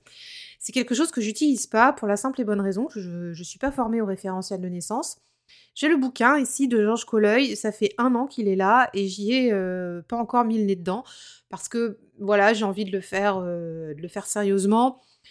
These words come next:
et j'ai envie de me poser. Donc, pour l'instant, c'est là, <laughs> ça ronronne dans le, dans l'étagère, euh, de, de tarot, mais j'ai pas encore mis le nez dedans. Donc quand je,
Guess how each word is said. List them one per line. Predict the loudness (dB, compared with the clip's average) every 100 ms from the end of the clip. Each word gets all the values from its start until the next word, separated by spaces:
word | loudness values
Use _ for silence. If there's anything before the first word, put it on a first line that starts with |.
| -20 -20 -6
et | 2 2 4
j'ai | 2
envie | 2 4
de | 4
me | 4
poser. | 2 2 6 4
Donc, | 4 0 -2
pour | -2
l'instant, | 0 0 0 2 4 6 4 -2 _ _ _ _ _ _
c'est | -6 2 6
là, | 8 8 6 2 8
<laughs> | 6 6
ça | 4 6
ronronne | 6 6 4 8 8 8 6
dans | 6
le, | 8 6 0 -4 -2 -4 -8 2
dans | 6 8
l'étagère, | 6 8 8 8 8 8 8 6
euh, | 6 4 2 2
de, | 4 4
de | 6 2
tarot, | 4 6 6 4 2 -2 -12 -4
mais | 0
j'ai | 0
pas | 2 2
encore | 4 2
mis | 4
le | 2
nez | 2
dedans. | 4 2
Donc | 2 -2 -6 -12
quand | -6
je, | -6